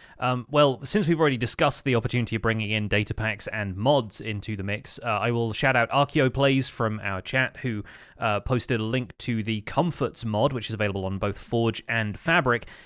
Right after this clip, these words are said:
And if you're, you know, comfortable with installing mods, this makes it possible to skip through the day, actually using hammocks. So great minds think alike, I suppose.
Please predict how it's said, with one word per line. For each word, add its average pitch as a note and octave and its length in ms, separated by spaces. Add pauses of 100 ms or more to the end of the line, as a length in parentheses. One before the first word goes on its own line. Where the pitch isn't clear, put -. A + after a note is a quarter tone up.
(120)
And B2 80
if B2 100
you're, A#2 460
you A2+ 180
know, G#2 160
comfortable B2+ 440
with A2+ 140
installing A2 560
mods, C#3 360
this C3 240
makes B2+ 260
it B2 200
possible A#2 420
to D3 260
skip B2+ 320
through A#2+ 200
the G2+ 60
day, A#2 280
actually D3+ 340
using C#3 360
hammocks. B2+ 400 (120)
So A#2+ 220 (280)
great C3 220
minds B2+ 240
think B2 180
alike, A#2 300
I G2 80
suppose. F#2+ 400